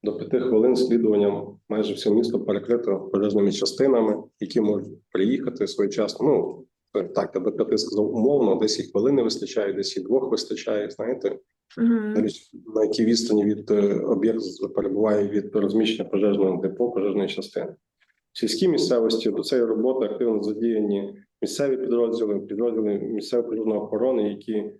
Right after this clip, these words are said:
Speaker 1: активно створюються на, в області. Ми на даному етапі маємо вісімдесят три діючих підрозділи місцевої пожежної охорони, які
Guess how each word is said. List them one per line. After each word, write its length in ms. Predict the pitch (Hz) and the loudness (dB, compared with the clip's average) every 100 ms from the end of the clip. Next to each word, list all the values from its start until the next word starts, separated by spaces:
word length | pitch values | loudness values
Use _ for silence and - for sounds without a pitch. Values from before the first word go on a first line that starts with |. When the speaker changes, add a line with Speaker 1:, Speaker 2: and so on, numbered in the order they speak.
| _ _ _ _ | _ _ _ _
Speaker 1:
активно 480 | 117 - - 123 110 | -6 -4 -2 0 0
створюються 520 | 107 123 127 113 - | 0 0 2 0 0
на, 80 | 110 | -2
в 280 | - - 110 | -2 -2 0
області. 520 | 113 107 101 - 104 | 2 2 0 -4 -4
Ми 680 | 98 101 117 127 113 95 95 - _ _ _ | 0 0 2 0 0 -4 -8 -18 _ _ _
на 80 | 101 | -2
даному 300 | 110 110 104 | 0 2 2
етапі 260 | 104 98 98 | 0 0 0
маємо 380 | 104 104 95 92 | 0 0 -2 -2
вісімдесят 600 | 107 104 101 - 101 - | -6 -6 -6 -8 -10 -2
три 160 | 107 | -2
діючих 460 | 107 107 - - - _ _ _ _ | 0 -2 -2 -8 -12 _ _ _ _
підрозділи 680 | 104 110 104 104 98 95 - _ _ | -2 0 2 0 0 -2 -8 _ _
місцевої 280 | 104 110 104 | -4 -2 0
пожежної 260 | 101 101 | 0 0
охорони, 580 | 101 107 139 147 113 101 | 0 0 2 2 2 0
які 440 | 98 120 110 104 | 0 0 0 0